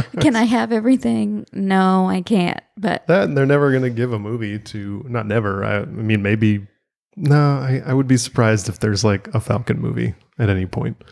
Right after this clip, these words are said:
Speaker 1: That's sad.
Speaker 2: It's, it is what it is, I
Speaker 1: I
Speaker 2: guess.
Speaker 1: mean,
Speaker 2: It's just
Speaker 1: they'd give it, him a Captain America movie if he, um, accepted the s-, the shield, though, right?
Speaker 2: Yeah, you would hope so.
Speaker 1: Yeah.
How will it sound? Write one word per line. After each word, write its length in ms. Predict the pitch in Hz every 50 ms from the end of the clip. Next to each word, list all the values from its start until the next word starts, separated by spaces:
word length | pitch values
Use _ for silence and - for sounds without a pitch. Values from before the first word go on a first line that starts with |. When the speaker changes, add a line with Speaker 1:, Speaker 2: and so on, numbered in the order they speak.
| - - -
Speaker 1:
That's 200 | - - - -
sad. 340 | - - - - - 127 151 - _ - - 120 123 -
Speaker 2:
It's, 360 | 170 131 113 - - - - -
it 180 | 113 110 92 95
is 120 | 98 95
what 120 | 101 101 101
it 100 | 98 101
is, 200 | 110 104 95 98
I 40 | 95
Speaker 1:
I 40 |
Speaker 2:
guess. 280 | 90 98 107 - - 180 185
Speaker 1:
mean, 80 | 180
Speaker 2:
It's 100 | - -
just 160 | - - 113 -
Speaker 1:
they'd 200 | 294 - 208 -
give 180 | 220 208 208
it, 100 | 214 226 - _ _ _ _
him 220 | - 185 202 185 180
a 60 | 175
Captain 360 | - - 196 185 - - 175 165
America 340 | 156 156 180 269 277 -
movie 340 | 175 156 151 151 165 170 165
if 120 | 165 156 -
he, 280 | - 170 165 170 - _ _ _ _ _ _
um, 380 | - 175 170 170 165 - - - _ _ -
accepted 420 | 196 180 - - 190 - - 170 165
the 60 | 175
s-, 380 | 180 - - - - - - - - - -
the 80 | - 165
shield, 380 | - - 208 247 269 214 180
though, 160 | - - - -
right? 140 | - - 101
Speaker 2:
Yeah, 140 | 107 123 117 117 - _ _ _ - -
you 140 | 110 107 117
would 120 | 123 123
hope 140 | - 156 -
so. 320 | - - 117 110 107 98 - _ - - - -
Speaker 1:
Yeah. 220 | 185 185 175 175